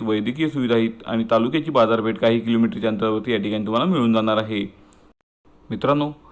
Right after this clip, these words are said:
अतिशय सुंदर आणि पूर्ण लाल मातीचा प्लॉट तुम्हाला या ठिकाणी मिळणार आहे. बहुतेक टेबल हा प्लॉट तुम्हाला या ठिकाणी मिळणार आहे. आणि मित्रांनो, पाहिलात तर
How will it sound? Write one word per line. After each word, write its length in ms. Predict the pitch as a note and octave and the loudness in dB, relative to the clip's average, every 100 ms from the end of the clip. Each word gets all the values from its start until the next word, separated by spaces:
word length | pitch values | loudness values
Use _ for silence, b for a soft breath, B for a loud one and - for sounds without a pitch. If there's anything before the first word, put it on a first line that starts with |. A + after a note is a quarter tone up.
| b b | b b
अतिशय 320 | A2+ A2+ C#3 | -2 0 -2
सुंदर 380 | C3+ C#3 C#3+ D#3 | -2 -2 2 2
आणि 200 | - A#2 | 2 -2
पूर्ण 340 | A#2 B2 B2 B2+ | -2 -2 2 2
लाल 340 | G#2+ A#2 D3 | 4 2 4
मातीचा 360 | D3+ C#3 C3 C3 | 2 0 2 2
प्लॉट 240 | A2+ A2 | 4 2
तुम्हाला 280 | A2 G#2+ A2 | 2 2 4
या 60 | |
ठिकाणी 280 | G2+ G2 A#2+ | 4 2 0
मिळणार 300 | C#3 A#2 G#2+ | 2 4 4
आहे. 240 | G#2+ G#2+ G2 B B - | 2 -2 -4 B B -2
बहुतेक 480 | A2+ A2+ G#2+ A2+ - | 2 2 2 -2 0
टेबल 360 | A#2+ A#2 C#3+ B2+ - - | 0 4 4 2 -2 -4
हा 60 | A2 | -2
प्लॉट 240 | G#2+ A2 - | 4 2 2
तुम्हाला 260 | G#2+ G#2+ A2+ | 0 2 4
या 100 | G#2 | 4
ठिकाणी 300 | G#2 A2 C3+ | 2 0 0
मिळणार 360 | C3 G#2 G#2 | 0 0 0
आहे. 260 | G#2 G2+ G2+ F#2+ b b b - | 0 -2 -4 -6 b b b -6
आणि 80 | |
मित्रांनो, 380 | G#2+ G#2 A2+ A2+ | -4 0 2 2
पाहिलात 300 | A2+ G#2+ B2+ | 2 2 2
तर 240 | C#3+ C#3 | 0 -2